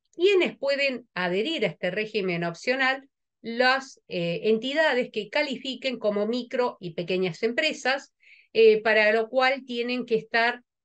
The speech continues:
eh, incorporadas y tener habilitado el certificado como PYME. A su vez, también pueden acceder a esta opción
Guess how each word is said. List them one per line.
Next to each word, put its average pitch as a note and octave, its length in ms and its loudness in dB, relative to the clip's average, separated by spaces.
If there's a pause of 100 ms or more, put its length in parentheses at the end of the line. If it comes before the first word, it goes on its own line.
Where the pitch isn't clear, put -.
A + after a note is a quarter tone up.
(260)
eh, F3+ 300 0
incorporadas A#3 1000 0
y G3 140 -14
tener A3 320 2
habilitado A3 580 -2
el A#3+ 80 -4
certificado A3 920 0
como F3 480 -4 (200)
PYME. B3 500 -2 (420)
A G3+ 160 -2
su B3 160 -2
vez, C4+ 260 0
también A#3+ 440 0
pueden B3+ 640 0
acceder G#3+ 640 2
a F3 40 2
esta G3+ 220 -4
opción D4 460 -2